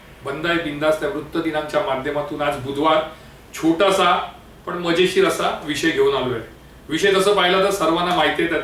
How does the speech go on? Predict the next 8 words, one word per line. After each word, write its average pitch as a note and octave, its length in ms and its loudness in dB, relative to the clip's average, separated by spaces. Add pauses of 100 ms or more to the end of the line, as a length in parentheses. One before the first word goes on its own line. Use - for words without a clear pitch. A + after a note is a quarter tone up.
काहींना D3+ 280 0
उत्सुकता D#3+ 520 -2
आहे, D#3+ 180 2
काहींची C#3+ 300 -2
उत्सुकता D#3 400 -6
संपलेली D#3+ 520 2
आहे, C3 140 -2 (440)
पण D3+ 80 -4